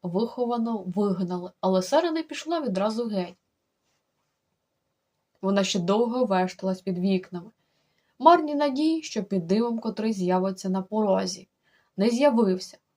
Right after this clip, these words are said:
а ранком вона вже чекала на нього біля міської управи. Ночі тієї не поснула й на мить,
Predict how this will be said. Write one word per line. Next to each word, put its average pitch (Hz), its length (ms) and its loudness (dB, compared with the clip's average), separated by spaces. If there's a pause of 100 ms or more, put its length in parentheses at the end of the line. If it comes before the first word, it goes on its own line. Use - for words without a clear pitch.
(320)
а 190 100 2
ранком 269 420 4
вона 262 200 -2
вже 254 160 -8
чекала 196 440 -4
на 190 140 0
нього 220 320 -2
біля 190 240 0
міської 190 540 -4
управи. 190 640 -2 (720)
Ночі 359 300 4
тієї 320 340 0
не 285 100 -2
поснула 226 540 -2
й 220 40 -2
на 220 140 0
мить, 185 360 0